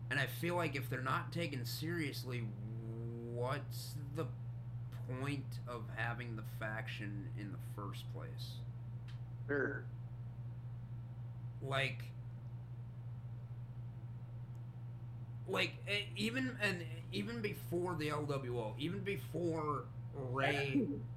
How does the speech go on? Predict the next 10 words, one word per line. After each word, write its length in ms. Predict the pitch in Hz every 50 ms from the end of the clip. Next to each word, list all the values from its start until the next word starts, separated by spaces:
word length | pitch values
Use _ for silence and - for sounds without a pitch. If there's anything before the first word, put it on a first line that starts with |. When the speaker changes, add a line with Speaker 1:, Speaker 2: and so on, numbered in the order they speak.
| -
Speaker 2:
<laughs> 400 | - - - - - - - -
Speaker 1:
unveiled 1000 | 156 170 160 151 143 - - - - - - 165 156 156 156 151 147 139 120 120
that 100 | 135 135
he's 140 | 131 131 120
bringing 540 | 120 123 135 127 123 135 143 131 120 117 113 123
back 320 | 131 123 123 120 117 -
the 140 | 120 120 117
L 140 | 117 113 113 107
W 280 | 113 110 104 107 104 104 104
O, 140 | 104 92 87